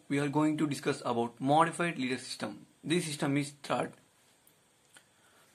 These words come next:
What is modified leader system? This system is between open center and central leader system, where in central axis is allowed to grow unheld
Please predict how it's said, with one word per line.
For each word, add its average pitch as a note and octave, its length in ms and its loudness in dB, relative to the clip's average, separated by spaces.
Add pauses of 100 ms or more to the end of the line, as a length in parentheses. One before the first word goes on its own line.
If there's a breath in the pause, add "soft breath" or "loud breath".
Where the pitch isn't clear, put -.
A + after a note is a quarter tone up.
(140 soft breath)
What F#3 260 0
is G#3+ 180 -4
modified D#3 520 2
leader C#3+ 200 4
system? B2 460 -4 (420)
This F3+ 280 -4
system E3 420 0
is C3 180 0
between C3+ 520 2
open D3 340 2
center E3 400 -2 (260)
and C3 240 0
central D3+ 460 0
leader B2+ 240 2
system, A#2+ 480 -4 (160)
where D#3 300 4 (420)
in B2+ 160 -2
central D3 420 0
axis B2+ 520 -2
is - 180 -18
allowed B2+ 400 0
to B2+ 120 2
grow A#2+ 400 4 (440 soft breath)
unheld B2+ 600 0